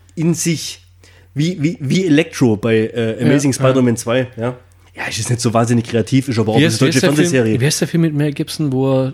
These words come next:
Speaker 2: er, äh, Was Frauen wollen?
Speaker 1: Was Frauen wollen, wo, wo in der Badewanne und dann mit dem, mit,
Speaker 2: Föhn.
Speaker 1: mit dem Kab-, kriegt er einen Elektro-,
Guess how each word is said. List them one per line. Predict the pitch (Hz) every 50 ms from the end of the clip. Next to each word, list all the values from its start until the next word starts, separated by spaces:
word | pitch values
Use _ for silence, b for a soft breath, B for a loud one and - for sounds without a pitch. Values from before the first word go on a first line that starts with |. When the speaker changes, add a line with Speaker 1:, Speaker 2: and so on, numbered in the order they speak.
| - -
Speaker 2:
er, | - 123 123 123 123 123
äh, | 131 139 135
Was | 131 131 -
Frauen | - - 131 131 131 123 117
wollen? | 120 139 156
Speaker 1:
Was | 170 202 -
Frauen | - - 175 185 185 170
wollen, | 147 156 175 185 180 151 B B B B B B
wo, | 127 135 147 156 151 127
wo | 123 143 147 147 151
in | 156 156 147
der | 143 127
Badewanne | 117 160 185 202 202 185 185 190 190 190 190 190
und | 170 165 147 147
dann | 147 151 151 156
mit | 156 151 147 143
dem, | 139 143 139 135 131 127
mit, | 127 123 131 131
Speaker 2:
Föhn. | 131 135 143
Speaker 1:
mit | 143
dem | 143 143 139
Kab-, | - 139 151 165 -
kriegt | - 220 -
er | 196
einen | 170 165
Elektro-, | 185 180 - 170